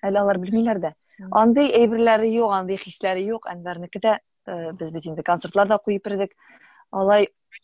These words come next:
Speaker 1: очыну хисләре юк аларның. Теләкләре дә юк бугай. Яшиләр, яшиләр, уйныйлар. Instagram аларга яшь әле алар.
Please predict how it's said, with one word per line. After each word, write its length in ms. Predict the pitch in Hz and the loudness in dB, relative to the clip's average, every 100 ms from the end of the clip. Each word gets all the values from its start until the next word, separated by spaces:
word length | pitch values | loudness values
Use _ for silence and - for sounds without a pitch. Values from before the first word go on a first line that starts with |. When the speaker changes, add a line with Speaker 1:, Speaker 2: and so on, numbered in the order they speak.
| - | -6
Speaker 1:
очыну 480 | 240 - 226 208 220 | -2 -2 -2 -2 -2
хисләре 580 | - - - 214 196 196 | -4 -10 -2 2 2 2
юк 140 | 202 | 0
аларның. 440 | 190 175 160 151 - _ _ _ | -2 -2 -4 -10 -20 _ _ _
Теләкләре 540 | - 165 160 175 180 214 | -10 -10 -8 -6 -4 -2
дә 120 | 240 | -2
юк 120 | 233 - | -2 -6
бугай. 300 | - 226 220 - _ - _ _ _ _ _ _ _ - | -4 -2 -2 -4 _ -20 _ _ _ _ _ _ _ -2
Яшиләр, 540 | 202 208 - 302 277 | 2 2 2 2 2
яшиләр, 460 | 240 214 - 247 220 | 2 0 -2 -2 -2
уйныйлар. 640 | 214 208 233 240 233 220 _ _ _ - | -2 -2 0 2 0 -2 _ _ _ -16
Instagram 440 | - 226 254 294 | -2 0 0 -2
аларга 420 | 269 247 247 240 - | 0 0 2 0 -2
яшь 320 | 196 233 233 | -2 -2 -2
әле 160 | 247 220 | -6 -6
алар. 260 | 185 151 | -6 -8